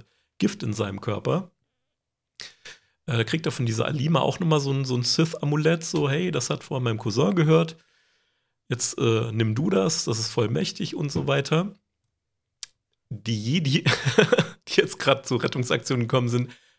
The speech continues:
verpissen sich wieder, ohne irgendwie groß was zu bewirken. Ähm, dann kommt Exar Kun zur Tür rein und hat quasi den Spruch, muss ich jetzt gerade zitieren,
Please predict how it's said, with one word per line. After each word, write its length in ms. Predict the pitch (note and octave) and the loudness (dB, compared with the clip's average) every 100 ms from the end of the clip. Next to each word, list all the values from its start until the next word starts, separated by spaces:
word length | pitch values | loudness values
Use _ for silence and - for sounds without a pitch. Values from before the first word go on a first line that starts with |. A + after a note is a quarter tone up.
| - | -4
verpissen 460 | B2+ A#2+ C#3+ C3+ | -2 2 2 4
sich 240 | A2 A2+ A2+ | 4 2 2
wieder, 320 | D#3+ G3 D2 | 2 4 2
ohne 200 | A#2 A2 | 2 2
irgendwie 280 | - G#2+ G#2 | 0 2 0
groß 380 | G2+ - G#2+ G#2 | 0 0 -2 0
was 160 | G2+ | -2
zu 140 | - G#2+ | -2 -8
bewirken. 560 | F#2+ G2+ G2+ C#3 G3 - _ _ _ _ _ _ _ _ - - _ _ _ _ _ _ _ _ | -4 -2 -2 -4 -6 -10 _ _ _ _ _ _ _ _ -18 -18 _ _ _ _ _ _ _ _
Ähm, 580 | B2 A2+ A#2+ - A#2 G2+ | 2 2 0 -4 -6 0
dann 420 | A#2+ D#3+ F3 - | 0 0 -4 -6
kommt 460 | - C3+ C#3 - _ _ _ _ _ _ _ | -2 -2 -2 -8 _ _ _ _ _ _ _
Exar 300 | C#3 - - | -6 -4 -6
Kun 260 | - C#3+ G3 | -4 -4 -2
zur 160 | F#3+ | -4
Tür 240 | - E2+ - | 0 0 0
rein 300 | - D4+ - _ _ _ _ _ _ _ _ | -2 -4 -12 _ _ _ _ _ _ _ _
und 420 | C3+ C3 - - _ _ _ _ _ _ _ _ _ _ - | -4 -2 -4 -8 _ _ _ _ _ _ _ _ _ _ -8
hat 280 | C3+ - _ | -6 -8 _
quasi 520 | - C3+ A#2 A#2+ - _ _ _ _ - | -4 0 0 -2 -4 _ _ _ _ -6
den 80 | A#2 | -4
Spruch, 360 | - B2+ B2 | 0 0 0
muss 220 | C3 A#2 - | 0 -2 -2
ich 60 | |
jetzt 200 | A2+ - | -6 -6
gerade 300 | C3 A2 A2+ | -4 -4 -4
zitieren, 600 | - A2+ - B2 C3 F3+ | -6 -8 0 2 2 0